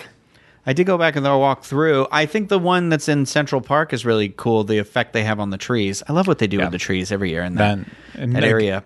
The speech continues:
Speaker 1: But that was non-existent
Speaker 2: Yeah.
Speaker 1: on that first night we walked through. There was, like, no characters in it.
Speaker 2: It was the second time we walked through. There was
Speaker 1: Okay.
Speaker 2: a lot more, and that's, of course, Gorewood Forest that, uh, takes its inspiration from the Terra Cuentus, the
Speaker 1: Yeah.
Speaker 2: Terra Queen.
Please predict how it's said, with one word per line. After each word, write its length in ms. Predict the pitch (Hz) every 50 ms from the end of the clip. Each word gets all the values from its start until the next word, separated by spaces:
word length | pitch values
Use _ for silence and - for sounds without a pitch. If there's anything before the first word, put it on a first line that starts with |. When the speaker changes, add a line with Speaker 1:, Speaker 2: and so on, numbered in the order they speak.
| _ _
Speaker 1:
But 140 | 120 110 -
that 140 | 160 175
was 120 | 185 160 151
non-existent 680 | 135 135 127 127 123 120 104 107 123 123 - - 107 101
Speaker 2:
Yeah. 40 | 101
Speaker 1:
on 80 | 101 101
that 160 | 101 90 -
first 260 | - 117 110 - -
night 120 | 104 98
we 60 | 90 92
walked 240 | 101 95 98 -
through. 100 | - 104
There 80 | 101 95
was, 100 | 104 98
like, 160 | 113 107 98 117
no 140 | 113 110
characters 560 | - - - 107 104 98 90 - - 90 90 92
in 80 | 90
it. 160 | 87 90 95 - - - -
Speaker 2:
It 80 | 156 139
was 300 | 139 175 190 180 - -
the 100 | 165 151
second 420 | - - - 139 - - 107 92
time 200 | - - 104 95
we 100 | 92 92
walked 300 | 87 92 85 - - -
through. 160 | 95 87 85
There 160 | 85 95 98
was 160 | 92 92 - 113
Speaker 1:
Okay. 80 | 113
Speaker 2:
a 20 | 107
lot 220 | 101 98 104 -
more, 240 | 110 98 95 92 95
and 120 | 101 107
that's, 240 | 113 110 107 - -
of 120 | 107 -
course, 320 | - - 110 101 - - -
Gorewood 500 | - - 127 127 117 113 110 110 101 -
Forest 680 | - - 117 113 110 113 110 - - - - _ _ -
that, 340 | 110 101 98 101 - - 131
uh, 160 | 113 101 98
takes 320 | - - 113 95 - -
its 180 | 117 104 - -
inspiration 560 | 113 107 - - 113 110 107 101 - 110 104
from 220 | - - 101 101
the 160 | 98 98 95 95
Terra 380 | - - - 120 107 104 101
Cuentus, 960 | - - - 120 107 104 110 110 - - 113 110 - - - - - - - -
the 60 | 135
Speaker 1:
Yeah. 140 | 117 101 -
Speaker 2:
Terra 320 | 98 - - 135 127 123 123
Queen. 480 | - - 143 135 131 127 131 131 120